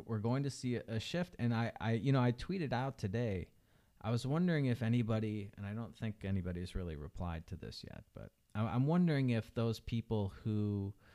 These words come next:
a few months ago during the whole, uh, Yang Gang mayhem have changed their position on automation. Because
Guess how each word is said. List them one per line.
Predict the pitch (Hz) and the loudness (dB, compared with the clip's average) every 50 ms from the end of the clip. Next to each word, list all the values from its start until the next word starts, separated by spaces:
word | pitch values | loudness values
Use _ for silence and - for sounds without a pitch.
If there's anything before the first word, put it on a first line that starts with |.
| - - - - - _ - | -20 -20 -20 -20 -18 _ -12
a | 101 | -10
few | - - 107 107 104 | -4 0 4 4 6
months | 104 107 110 117 117 - - - | 8 8 8 8 6 4 2 -2
ago | 98 87 87 71 57 62 67 - - - 92 | -4 -4 -4 -6 -8 -8 -10 -12 -14 -12 -6
during | - 98 92 92 95 95 90 | -4 -2 0 2 2 2 2
the | 92 92 | 2 2
whole, | 90 104 104 101 98 95 98 98 | 2 2 2 2 2 0 -2 -2
uh, | 90 90 82 - - 104 | -2 -4 -6 -6 -4 -2
Yang | 107 107 110 120 123 123 117 104 | 0 2 2 4 4 2 2 4
Gang | 113 110 107 101 95 90 92 90 92 - - _ | 4 2 2 2 2 0 0 -2 -2 -4 -4 _
mayhem | - 104 101 98 98 95 92 87 90 82 80 - 76 85 - _ _ _ _ _ _ _ _ _ _ _ _ _ _ _ _ _ - - | 0 0 2 2 2 0 -2 -2 -2 -4 -4 -6 -8 -10 -12 _ _ _ _ _ _ _ _ _ _ _ _ _ _ _ _ _ -14 -6
have | - 123 113 - | -4 -4 -4 -4
changed | - - - 123 147 160 151 - 143 | -4 -2 -2 0 0 0 0 -2 0
their | 131 127 123 | 0 0 0
position | - - 113 90 104 110 107 - - 104 101 | 2 2 2 2 4 2 2 4 4 4 4
on | 95 95 90 87 - | 4 4 2 0 0
automation. | 101 98 98 95 90 85 85 80 80 82 - - - 55 57 - _ _ _ _ _ _ - - - - _ _ _ _ _ _ | 0 0 2 2 0 0 -2 -4 -4 -6 -8 -10 -14 -14 -16 -20 _ _ _ _ _ _ -20 -20 -20 -20 _ _ _ _ _ _
Because | - 98 101 - - 110 110 110 107 107 107 101 101 | -6 -6 -4 -2 0 0 0 0 0 0 -2 -4 -6